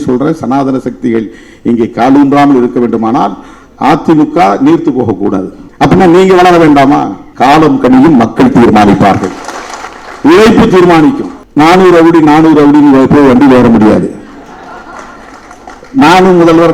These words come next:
நானும் முதல்வர் என்று போய் நான் வண்டியில் ஏற முடியாது. அப்படி தம்பட்டம் அடிக்கிற சராசரி ஆள் அல்ல நான். தமிழ்நாட்டு மக்கள் ஒரு நாள் தெளிவை பெறுகிற போது துணிவை பெறுவார்கள். சிறுத்தைகளை அமர வைக்க வேண்டிய இடத்தில் அமர வைப்பார்கள்.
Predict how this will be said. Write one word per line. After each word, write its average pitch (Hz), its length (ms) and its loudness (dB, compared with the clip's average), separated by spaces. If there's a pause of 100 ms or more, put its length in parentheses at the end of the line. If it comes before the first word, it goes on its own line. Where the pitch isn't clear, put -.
நானும் 160 300 2
முதல்வர் 151 340 2
என்று 139 160 0
போய் 139 180 2
நான் 135 120 2
வண்டியில் 127 280 0
ஏற 117 160 -2
முடியாது. 98 340 -6 (440)
அப்படி 123 200 -4 (120)
தம்பட்டம் 143 360 0
அடிக்கிற 123 300 0 (100)
சராசரி 117 440 0 (100)
ஆள் 113 160 0
அல்ல 117 200 0 (100)
நான். 85 160 -8 (320)
தமிழ்நாட்டு 143 520 0
மக்கள் 127 360 -2
ஒரு 107 160 -4
நாள் 123 200 0 (400)
தெளிவை 180 380 2 (100)
பெறுகிற 139 400 2
போது 117 260 2 (480)
துணிவை 208 340 4 (120)
பெறுவார்கள். 156 600 2 (220)
சிறுத்தைகளை 175 600 2 (220)
அமர 160 160 2 (100)
வைக்க 160 260 2
வேண்டிய 143 260 4
இடத்தில் 151 320 2
அமர 196 180 2 (100)
வைப்பார்கள். 175 460 2